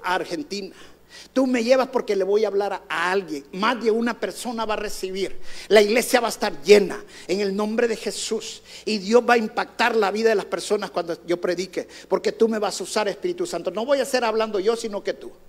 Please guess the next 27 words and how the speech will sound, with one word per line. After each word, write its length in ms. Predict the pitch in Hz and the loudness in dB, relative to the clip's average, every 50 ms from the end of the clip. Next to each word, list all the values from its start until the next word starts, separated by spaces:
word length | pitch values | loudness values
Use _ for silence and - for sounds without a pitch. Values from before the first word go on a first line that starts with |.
| - - - - - - - - - - | -20 -20 -20 -20 -20 -20 -20 -12 -4 0
Y 100 | 247 240 | 2 6
la 160 | 254 233 214 | 6 6 6
señal 380 | - 233 214 208 254 269 285 | 4 4 2 4 4 4 4
es 80 | 277 262 | 2 2
que 180 | - 240 226 220 | 2 2 2 4
yo 80 | 220 | 2
me 80 | 220 233 | 2 2
voy 100 | 247 240 | 2 2
a 40 | - | 2
sentar 320 | - 233 196 233 233 240 | 0 -2 -2 -2 0 2
a 60 | 233 | 2
la 160 | 208 190 - | 0 0 0
par 180 | - 233 233 208 | 2 2 2 2
de 60 | 226 | 0
un 60 | 226 | -2
cristiano". 480 | - 233 196 - - 175 160 160 151 - - - - - _ _ _ _ _ _ _ _ _ _ _ _ _ _ _ _ _ - - - | -2 -2 -2 -2 -2 -2 -4 -4 -6 -12 -20 -20 -20 -20 _ _ _ _ _ _ _ _ _ _ _ _ _ _ _ _ _ -20 -20 -18
Vení, 160 | 120 127 120 | -16 -14 -12
después 300 | 117 113 113 101 - 107 | -12 -12 -12 -12 -14 -12
cuando 220 | 117 127 127 120 123 | -10 -8 -8 -8 -8
terminó 340 | 131 120 131 131 127 131 | -8 -10 -8 -8 -10 -10
orar, 160 | 123 120 123 120 | -10 -10 -8 -10
"¿Por 280 | - - - - - | -10 -10 -14 -16 -16
qué 80 | - 120 | -14 -14
dije 200 | 123 - 143 143 | -12 -12 -10 -10
eso?", 180 | - - 123 | -8 -8 -8
dije 220 | 117 117 - - - | -8 -10 -12 -14 -18
yo. 60 | - | -18